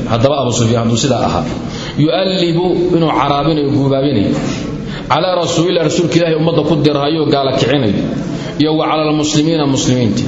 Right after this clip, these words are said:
Hawshaana waxaa ka qey-, aad uga qayb qaata Abu Izza, nin la odhan jiray Camr ibn Abdillahi al-Hajabi. Camr ibn Abdillahi al-Hajabi, Abu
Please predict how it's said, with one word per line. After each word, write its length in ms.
Hawshaana 460
waxaa 300
ka 140
qey-, 160
aad 180
uga 220
qayb 160
qaata 320
Abu 140
Izza, 300
nin 140
la 80
odhan 140
jiray 180
Camr 200
ibn 120
Abdillahi 280
al-Hajabi. 560
Camr 160
ibn 60
Abdillahi 340
al-Hajabi, 360
Abu 140